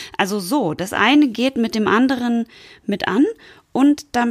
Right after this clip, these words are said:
da passiert irgendwie sowas, was uns so ein ganz, so ein ganz kindliches Wohlgefühl irgendwie dazu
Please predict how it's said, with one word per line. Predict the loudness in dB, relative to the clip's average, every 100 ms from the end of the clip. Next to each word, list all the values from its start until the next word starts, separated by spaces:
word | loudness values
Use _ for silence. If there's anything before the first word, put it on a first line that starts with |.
| -2
da | -4
passiert | -4 -8 -2 -2 0
irgendwie | 0 0
sowas, | -2 -2 -2 -4
was | -6 -2
uns | -4 -4 -6
so | -2
ein | -2
ganz, | 2 4 4 0 -8
so | -6
ein | -2
ganz | 0 -2 -4 -12 _ -20 -18 -4
kindliches | 2 2 0 -2 -4 -6 -12 -20 -20 -12
Wohlgefühl | 0 2 4 4 2 -2 -4 -2 0 2 0
irgendwie | 2 0 -2 -4 -6 -4
dazu | -6 -6 -6 -2 -2 -2